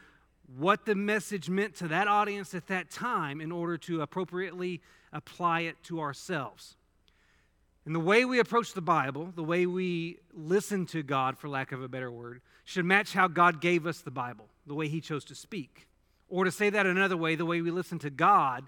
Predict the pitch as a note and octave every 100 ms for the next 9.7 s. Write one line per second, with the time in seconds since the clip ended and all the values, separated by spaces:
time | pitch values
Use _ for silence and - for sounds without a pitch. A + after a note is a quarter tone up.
0 | _ - _ _ _ _ F3+ - F3+ E3+
1 | E3+ D#3+ D3+ C3+ G3 F#3 D3+ D#3+ C3 -
2 | D#3 C3+ C#3+ - _ _ _ G3 F3 F#3+
3 | G3+ G#3+ F#3+ G3 F#3 D3+ F#3 E3+ - E3
4 | D3 D3+ - F#3 G3 - A#2+ F#2+ _ _
5 | _ _ _ _ _ _ _ _ _ -
6 | D#3+ G3 G#3 G#3+ G3 - G#3+ G3+ F#3 E3+
7 | - A#3+ A#3+ F#3 - G3 F3 D#3+ C#3+ F3
8 | F3+ D#3 - B3+ A#3+ F3+ D#3 - E3 F3+
9 | E3+ C#3+ C#3 C#3 D#3 C#3